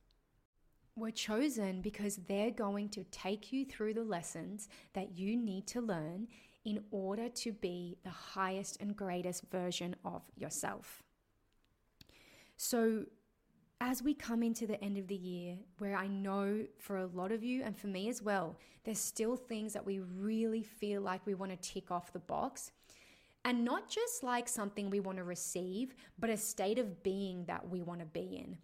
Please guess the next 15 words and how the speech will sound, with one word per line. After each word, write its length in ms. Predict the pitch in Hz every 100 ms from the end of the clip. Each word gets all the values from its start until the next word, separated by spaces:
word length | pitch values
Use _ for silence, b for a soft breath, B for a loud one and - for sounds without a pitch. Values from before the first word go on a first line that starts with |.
| B B B
And 160 | 226 220
we 140 | 226
want 240 | 208 208 254
to 40 |
be 200 | 240 247
proud 400 | - - 190 190
of 100 | 196
ourselves, 640 | 190 180 - 175 175 175 -
and 120 | 208
we 120 | 202 196
want 180 | 208
to 60 | 240
get 200 | 240 214
over 360 | 208 214
a 20 | 208